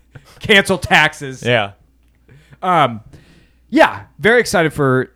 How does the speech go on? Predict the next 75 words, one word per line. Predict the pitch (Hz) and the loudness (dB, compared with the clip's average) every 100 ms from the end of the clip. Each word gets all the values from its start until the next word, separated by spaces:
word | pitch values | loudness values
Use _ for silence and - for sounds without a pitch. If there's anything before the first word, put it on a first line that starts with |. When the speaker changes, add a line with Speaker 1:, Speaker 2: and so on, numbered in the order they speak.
| _ 135 | _ -12
Speaker 1:
for | 139 123 | -6 -6
the | 113 | -6
future | - 156 151 | -8 -8 -8
of | 117 | -10
this | 123 | -12
podcast | - 131 127 127 123 | -8 -8 -8 -10 -10
for | - | -12
the | 117 | -14
next | 113 | -12
couple | 120 110 | -14 -14
months. | 107 107 - _ _ _ _ | -12 -14 -16 _ _ _ _
We | 117 | -20
have | 113 | -16
a | |
lot | 113 113 | -10 -10
of, | 113 101 110 | -10 -12 -10
um, | 104 101 98 _ _ _ - | -10 -12 -18 _ _ _ -20
free | - - 143 139 | -16 -8 -4 -4
energy | 123 123 117 123 113 | -6 -8 -12 -12 -14
floating | - 127 117 110 | -6 -6 -6 -8
around. | 110 110 | -8 -6
I'll | 117 | -6
probably | - 135 131 | -2 -4 -4
come | 139 | -12
up | |
with | 117 | -16
some | 120 | -14
new | 120 | -14
segments, | - 120 117 123 | -10 -10 -10 -12
maybe. | 127 120 135 147 _ _ _ | -8 -6 -6 -10 _ _ _
Speaker 2:
Ooh. | 90 151 131 104 | -16 -10 -8 -8
Speaker 1:
I'm | 135 | -6
not | 156 160 | -4 0
guaranteeing | 233 220 302 214 | 0 0 -2 -2
anything, | 135 127 135 | -2 -4 -2
so | 131 | 0
don't, | 151 - - - 117 | -2 -4 -18 -8 0
Speaker 2:
I, | |
I | |
know | 139 | 6
Speaker 1:
do | 180 | 6
Speaker 2:
you | |
Speaker 1:
not | 180 202 | 8 6
Speaker 2:
won't, | 170 | 6
Speaker 1:
hold, | 202 185 | 4 0
Speaker 2:
so. | - | -2
Speaker 1:
do | 160 | -2
not, | 190 - 117 - | -2 -4 -18 -8
do | 143 | -4
not | 170 | 2
hold | 190 | 2
me | 180 | 2
to | 170 | -2
any | 156 | -4
standards. | - 139 151 120 | -4 -4 -4 -2
Speaker 2:
<laughs> | 147 - | -2 0
Speaker 1:
I'm | 226 165 143 147 | 0 0 -2 -6
just | 143 | -6
saying | 160 131 | -6 -6
there's | 127 | -10
a | 120 | -10
possibility | 143 135 139 123 | -10 -10 -10 -10
that | 107 | -10
I | 113 | -10
might | 117 117 | -10 -10
think | - 117 | -12 -14
of | 101 | -14
something | - 104 98 | -10 -10 -10
or | 101 | -12
be | 104 | -14
forced | - 110 - | -12 -12 -12
to | 107 | -20
think | 104 | -20
of | - | -16
something. | 76 85 | -14 -16